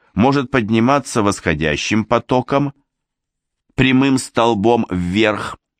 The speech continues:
либо стелиться к земле, либо изгибаться коромыслом, то есть выбиваться клубом, а потом переваливаться дугой. Когда говорят "дым коромыслом",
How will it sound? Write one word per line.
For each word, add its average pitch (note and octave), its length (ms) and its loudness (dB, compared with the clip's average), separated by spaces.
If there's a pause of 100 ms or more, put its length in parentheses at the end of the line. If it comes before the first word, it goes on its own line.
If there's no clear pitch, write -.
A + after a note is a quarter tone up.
(280)
либо G3 320 0
стелиться D#3 840 -2 (220)
к G2 80 -4
земле, G2+ 680 0 (440)
либо G3 360 0
изгибаться C3+ 640 -2
коромыслом, G#2+ 880 0 (440)
то B2+ 120 2
есть C3 200 -2
выбиваться A#2+ 720 0
клубом, A#2+ 640 0 (420)
а G#2+ 100 0
потом F3 400 0
переваливаться B2+ 880 0
дугой. - 500 -4 (640)
Когда G#2+ 320 -2
говорят G#2 600 0 (320)
"дым G#2 340 0
коромыслом", G2 800 -2